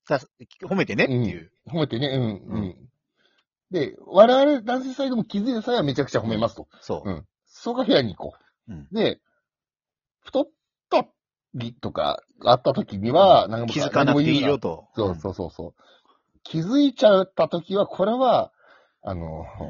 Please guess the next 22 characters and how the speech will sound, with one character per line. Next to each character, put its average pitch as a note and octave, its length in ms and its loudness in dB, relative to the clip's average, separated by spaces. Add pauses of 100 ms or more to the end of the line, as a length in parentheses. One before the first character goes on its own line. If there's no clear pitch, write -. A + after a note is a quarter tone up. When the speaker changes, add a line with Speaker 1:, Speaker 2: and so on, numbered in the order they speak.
(240)
Speaker 2:
言 G#2 120 -4
わ C#3+ 120 2
な A3+ 100 0
い D#3+ 60 -6
で G#2+ 80 -6
す。 - 340 -14
Speaker 1:
う G2 40 -8
ん。 E2 140 -10 (180)
気 - 100 -14
づ C4 80 -8
い E4+ 60 -8
て F#4+ 80 -4
も A#3 80 -6
言 F3 200 -8
わ F#3 100 -2
な B3+ 160 -2
い。 - 40 -6 (180)
あ G2+ 100 -12
ん F2 80 -14
ま。 E2 120 -16 (180)
Speaker 2:
う A2+ 60 -4
ん。 F#2 380 -4